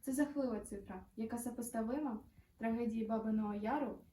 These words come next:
Курюківки та інших подібних злочинів. Але, на жаль, дуже довгий час,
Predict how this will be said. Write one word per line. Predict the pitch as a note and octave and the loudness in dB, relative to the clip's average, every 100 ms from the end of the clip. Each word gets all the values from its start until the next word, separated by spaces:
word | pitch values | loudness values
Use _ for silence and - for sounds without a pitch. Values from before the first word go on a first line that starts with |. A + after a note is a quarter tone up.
| - - _ _ - - | -20 -20 _ _ -20 -8
Курюківки | A#3 B3 C#4 C4 - G3+ | -2 0 0 -2 -4 -8
та | G3 | -4
інших | G#3+ B3+ A#3 - | 0 0 -2 -2
подібних | A3 A#3 A#3+ A#3 | -2 0 -2 -2
злочинів. | - F#3+ - G3 - - - - - | -4 -6 -6 -12 -12 -16 -20 -20 2
Але, | A#3 B3 | 4 6
на | A#3+ | 4
жаль, | A#3+ C#4+ E4 - - - | 2 0 -2 -8 -16 -10
дуже | A3 B3 C4 | 0 2 4
довгий | B3+ B3+ A#3+ | 4 2 0
час, | C#4 D#4+ E4 | 0 0 -2